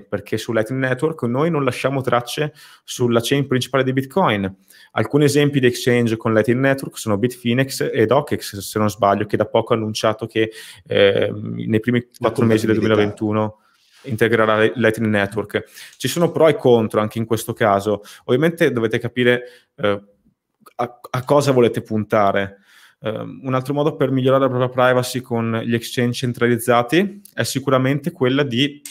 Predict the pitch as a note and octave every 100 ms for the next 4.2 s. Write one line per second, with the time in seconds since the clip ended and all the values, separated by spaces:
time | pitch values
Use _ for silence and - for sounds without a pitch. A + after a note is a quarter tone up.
0 | - _ _ _ _ _ _ A#2 G#2+ A2
1 | A#2 C3 B2 A2+ A#2+ B2+ C3 B2 A#2+ A2
2 | A2+ C3 B2 A2+ A2+ G#2+ G#2+ D3+ D3+ G2+
3 | G2 F#2+ - - - - _ - C3 A2+
4 | G2 -